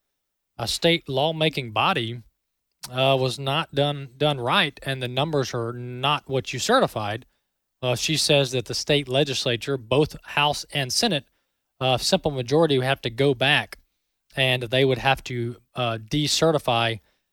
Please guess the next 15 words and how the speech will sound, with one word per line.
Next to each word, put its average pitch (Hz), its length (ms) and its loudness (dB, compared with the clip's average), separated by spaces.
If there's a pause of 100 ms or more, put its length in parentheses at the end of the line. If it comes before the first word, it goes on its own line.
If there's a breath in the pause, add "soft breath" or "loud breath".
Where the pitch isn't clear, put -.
(200)
that 127 260 0
election, 117 600 -2
which 120 140 -4
she - 180 -4
said 127 440 -2
they're 120 160 -4
not 123 300 -4
there 185 200 6
yet, 165 320 2 (100)
but 123 420 0
she - 240 -8
was 120 180 -4
answering 127 480 -6
a 110 120 -6
hypothetical 127 840 -4